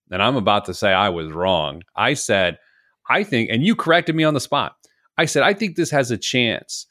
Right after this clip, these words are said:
to even the playing field for a lot of people in terms of the wealth gap, it, to shrink the wealth gap." Boy, was that the, one of the dumber things I've ever said. This will grow the wealth gap like no one's business.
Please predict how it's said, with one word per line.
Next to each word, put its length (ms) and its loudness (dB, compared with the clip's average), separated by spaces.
to 180 -8
even 300 2
the 100 0
playing 460 -2
field 400 -10
for 140 -2
a 80 4
lot 240 2
of 100 -4
people 540 -8
in 120 -4
terms 280 -2
of 100 -8
the 100 -2
wealth 340 -4
gap, 260 -6
it, 220 -4
to 100 -4
shrink 400 0
the 80 2
wealth 220 4
gap." 200 -4
Boy, 220 4
was 140 0
that 160 4
the, 260 0
one 300 2
of 140 0
the 80 2
dumber 340 0
things 320 -6
I've 220 -2
ever 200 -6
said. 300 -8
This 200 0
will 180 2
grow 260 2
the 120 0
wealth 340 2
gap 280 0
like 260 0
no 160 4
one's 180 4
business. 500 -2